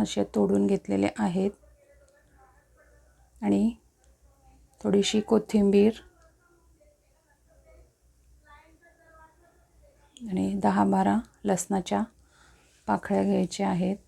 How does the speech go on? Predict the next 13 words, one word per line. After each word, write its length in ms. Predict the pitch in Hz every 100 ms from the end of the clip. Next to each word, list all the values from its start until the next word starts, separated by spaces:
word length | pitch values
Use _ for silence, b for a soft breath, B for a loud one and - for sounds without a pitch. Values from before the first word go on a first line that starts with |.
| _ _ _ _ - _ _ _
आणि 160 | 196 190
हे 180 | 185 196
आता 240 | 190 185
आपण 260 | 190 185 196
मिक्सरमध्ये 640 | 196 180 - 196 190 196 254 -
वाटून 400 | 208 180 202 202
घेत 260 | 196 190
आहोत. 260 | 196 175 190 208 _ _ _ _ - - _ _ _ _ _ _ _ - - - _ _ _ _ _ _ _ - - - _ - - - - - - - - - 208
हे 400 | 180 175 190 196
आता 220 | 196 196
आपण 320 | 190 - 208 285 - - _ _ _ _ b b b b b _
या 120 | 196
पिठामध्ये 640 | 180 208 196 214 208 180